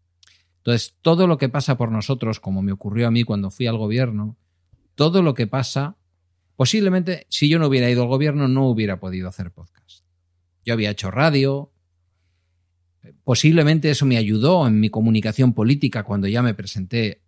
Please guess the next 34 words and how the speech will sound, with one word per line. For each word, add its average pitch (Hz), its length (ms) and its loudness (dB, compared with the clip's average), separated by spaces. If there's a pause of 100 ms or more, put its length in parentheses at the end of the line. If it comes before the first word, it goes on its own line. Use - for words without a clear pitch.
a 92 420 -14 (200)
alcalde 104 600 -2
en 98 100 0
mi 92 120 -2
pueblo. 131 420 0
Me 110 140 2
lo 113 100 4
dijeron 143 420 0
en 120 100 2
una 107 160 0
radio. 131 680 -2
Yo 101 180 -6
recuerdo 123 360 -2
que 107 300 -6 (540)
aquel 139 360 0
año, 151 220 4
en 135 80 2
aquellas 127 340 -2
elecciones, 127 420 -4
estuvo 131 320 -2
de 113 80 -2
moda 123 240 0
Galdácano 113 480 -2
en 101 100 -2
Vizcaya 139 640 -2
y 101 180 -4
salía 104 340 -2
en 117 80 2
El 104 120 -2
Correo 127 680 0
y 120 100 0
nos 107 180 -8
hicieron 113 360 -2
entrevistas, 98 720 -6